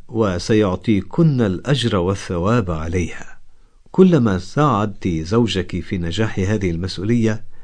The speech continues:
يكون قدرك وأجرك أكبر عند الله تعالى. أنت التي تتحملينه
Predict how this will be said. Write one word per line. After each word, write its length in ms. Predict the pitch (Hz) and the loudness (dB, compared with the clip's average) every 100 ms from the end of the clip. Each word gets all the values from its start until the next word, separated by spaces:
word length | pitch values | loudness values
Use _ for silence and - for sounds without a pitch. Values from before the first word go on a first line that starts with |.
| - - - - - | -12 -14 -16 -16 -2
يكون 560 | 110 117 - 185 160 110 | 4 4 6 6 6 2
قدرك 500 | - 147 117 107 98 | 2 0 2 -2 0
وأجرك 920 | 95 87 - 113 107 101 98 90 - | -2 -2 0 0 2 0 -2 -4 -2
أكبر 440 | 131 - 113 101 87 | -4 -2 0 0 0
عند 320 | 80 95 87 | -2 -4 -4
الله 420 | 82 80 87 95 | -6 -6 -4 -4
تعالى. 520 | 95 95 101 110 78 - - - - - - - - - - - | -2 0 0 0 -4 -10 -18 -20 -20 -20 -20 -20 -20 -20 -16 2
أنت 280 | 190 214 190 | 6 6 4
التي 420 | 113 107 117 113 | 4 4 2 2
تتحملينه 1120 | 98 120 117 98 107 87 80 113 113 87 80 | 0 0 -2 -2 -2 -2 0 0 0 -2 -4